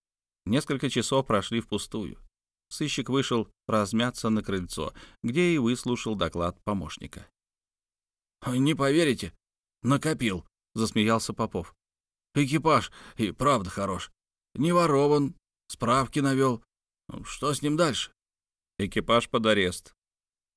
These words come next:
Пристав разберется, он это дело любит. А извозчик в кресты отправится, на Выборгскую сторону. Пусть полгодика на благо общества потрудится, а может и больше.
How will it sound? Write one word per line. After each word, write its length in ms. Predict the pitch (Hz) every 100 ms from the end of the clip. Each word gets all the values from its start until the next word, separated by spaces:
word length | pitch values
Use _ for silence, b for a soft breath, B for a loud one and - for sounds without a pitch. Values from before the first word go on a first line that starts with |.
| -
Пристав 380 | 139 135 - 120
разберется, 560 | 117 110 98 80 -
он 100 | 107
это 160 | 104 107
дело 260 | 104 101
любит. 420 | 101 85 - - - _ _ _
А 140 | 98 113
извозчик 600 | 117 147 143 139 113 - _
в 60 | _
кресты 400 | 123 127 - 143
отправится, 680 | 113 - 101 92 - 95 - _ -
на 200 | 127 127
Выборгскую 680 | 131 117 110 - - 120
сторону. 540 | 113 - 85 80 82 80 _ _
Пусть 160 | - 147
полгодика 600 | 107 101 107 98 110 90
на 160 | 90 101
благо 380 | 98 101 95 98
общества 440 | 90 82 95 - 90
потрудится, 640 | 92 87 87 82 82 104
а 40 | 110
может 280 | 139 123 117
и 40 |
больше. 480 | 95 87 82 -